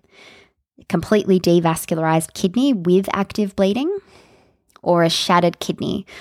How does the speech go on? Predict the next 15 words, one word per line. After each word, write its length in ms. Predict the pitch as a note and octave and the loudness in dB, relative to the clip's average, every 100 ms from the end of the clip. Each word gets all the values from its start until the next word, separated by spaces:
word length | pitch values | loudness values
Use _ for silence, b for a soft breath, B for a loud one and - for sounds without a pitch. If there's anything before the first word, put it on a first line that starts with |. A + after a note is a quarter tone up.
| B - | B -2
with 160 | F3 | 0
loss 300 | E3+ E3 F3 | 4 2 2
of 80 | E3+ | 0
any 180 | D#3+ D#3+ | 2 2
identifiable 1080 | - D#3+ D#3 D#3+ E3 D#3 D3 D3+ D3+ D3+ D#3 - | 0 0 0 -2 -6 -4 -2 -2 -2 -2 -4 -10
parenchymal 560 | - D#3+ D3 - D#3 D#3 | -6 -4 -6 -6 -4 -4
anatomy. 540 | D#3+ C#3+ D3 - G3 F3+ _ _ _ _ _ _ _ _ _ _ | -6 -8 -10 -8 -8 -10 _ _ _ _ _ _ _ _ _ _
So 160 | - B3 | 0 2
again, 480 | A#3+ B3+ B3+ B3 - | 4 4 4 0 0
I 60 | G#3 | 2
guess 340 | G3 G3 - | 2 2 0
we 100 | G3 | 0
can 320 | G3 F#3+ F#3+ | 2 2 2
think 200 | - F3+ | 2 0
about 300 | F3+ D#3+ D#3+ | 0 0 -2